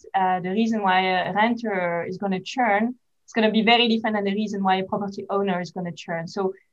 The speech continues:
first figure out what will be the most likely drivers of churn in those two groups. And then based on that, see what will be then the best way to intervene, right?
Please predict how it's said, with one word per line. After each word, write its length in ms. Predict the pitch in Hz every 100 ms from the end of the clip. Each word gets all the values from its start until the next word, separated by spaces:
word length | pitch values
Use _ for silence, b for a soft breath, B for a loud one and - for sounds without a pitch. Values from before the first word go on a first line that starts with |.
| _ -
first 360 | 247 285 294
figure 220 | 311 226
out 280 | 233 233 233 208
what 240 | 220 240
will 120 | 262
be 160 | 233 240
the 120 | 226
most 540 | 214 208 208 220 - 196
likely 340 | 196 196 214
drivers 480 | 190 190 196 202 196
of 140 | 196
churn 420 | - 202 202 196 202
in 120 | 190
those 260 | 190 196 -
two 140 | 214
groups. 440 | 196 214 277 - - _ _ _ _ -
And 100 | 214
then 160 | 220
based 260 | 208 240 240
on 120 | 254
that, 200 | 214 208
see 240 | - 226 208
what 180 | 202
will 120 | 202 190
be 140 | 196
then 240 | 190 190
the 80 | 185
best 340 | 165 180 185 185
way 140 | 175
to 200 | 175 -
intervene, 360 | 170 180 170 170
right? 260 | 190 220